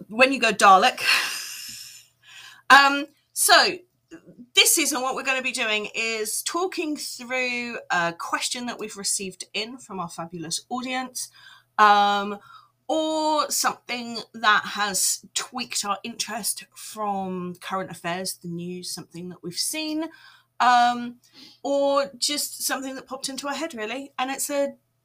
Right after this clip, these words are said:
combination of business and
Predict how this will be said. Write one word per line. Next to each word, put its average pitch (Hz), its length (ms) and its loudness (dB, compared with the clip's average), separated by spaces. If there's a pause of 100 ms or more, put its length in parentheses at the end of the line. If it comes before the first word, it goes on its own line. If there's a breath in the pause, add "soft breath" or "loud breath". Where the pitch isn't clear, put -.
(180)
combination 330 1040 0 (160)
of 208 420 -2
business 294 640 -2 (480 soft breath)
and 240 560 2